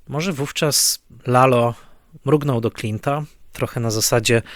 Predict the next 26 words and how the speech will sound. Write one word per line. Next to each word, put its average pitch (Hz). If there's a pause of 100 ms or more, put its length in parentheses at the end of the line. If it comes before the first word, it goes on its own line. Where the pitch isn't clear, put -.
(400)
„Ktokolwiek 135
zrobił 127
ten 113
film, 120 (100)
ten 117
wie, 120
że 113
dobry 117
soundtrack 117
jest 107
układem 113 (140)
krwionośnym 110 (200)
filmu”. 110 (1160)
Mało 180
która 139
czołówka 127
filmowa 123 (240)
wywołuje 123
takie 120
ciarki -
na 113
plecach 110
jak 107
czołówka 120
Pulp -
Fiction, -